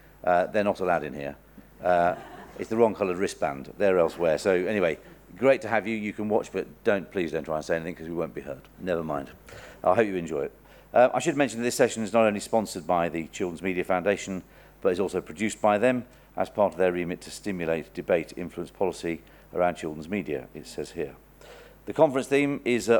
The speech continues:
All Change. Actually, I thought you could call it Drop to Clangor. um, on the basis that, um,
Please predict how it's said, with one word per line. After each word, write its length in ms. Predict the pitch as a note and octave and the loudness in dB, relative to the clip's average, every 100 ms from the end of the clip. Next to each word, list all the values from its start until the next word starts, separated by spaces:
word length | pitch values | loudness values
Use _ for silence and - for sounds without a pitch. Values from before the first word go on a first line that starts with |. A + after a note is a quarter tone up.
| - | 6
All 260 | C3+ C3 | 6 4
Change. 500 | A2+ F#3 C#3 E2 D#2+ | 4 4 4 2 -4
Actually, 180 | G#2+ A2 | -2 2
I 40 | |
thought 100 | A2 | 2
you 80 | A2 | 0
could 180 | G#2 G#2+ | -2 -2
call 160 | G2+ F#2 | -2 -2
it 160 | - | -4
Drop 240 | - G2+ - | -2 -2 -2
to 80 | F#2+ | -8
Clangor. 440 | - A#2+ G2 D2 - - - - - | -2 -2 0 -2 -4 -18 -20 -12 4
um, 340 | G2+ F#2+ F#2 - | 4 4 -2 0
on 120 | G#2 | 2
the 60 | |
basis 320 | G2+ G2+ G2 F#2 | 4 4 2 -2
that, 260 | G#2+ - | -2 0
um, 300 | G#2+ G2 F2+ | 0 0 -2